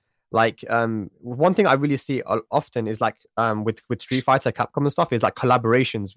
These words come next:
uh, for, for merch and stuff. Like, you'll go to Uniqlo and you'll see, like, all these Street Fighter X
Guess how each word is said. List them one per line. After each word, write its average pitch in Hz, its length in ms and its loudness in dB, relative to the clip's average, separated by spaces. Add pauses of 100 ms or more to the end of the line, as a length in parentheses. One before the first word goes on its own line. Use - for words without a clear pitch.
uh, 101 280 0
for, 107 260 -12 (100)
for 107 120 -4
merch 117 320 0
and 101 100 -8
stuff. - 240 -12 (300)
Like, 120 160 4
you'll 151 100 6
go 151 160 6
to 156 140 -2
Uniqlo 117 480 -2
and 101 100 -6
you'll 104 80 -4
see, 113 220 -6
like, 101 260 -2 (560)
all 135 140 4
these 123 160 0
Street 123 220 -6
Fighter 95 580 -2 (240)
X - 160 -4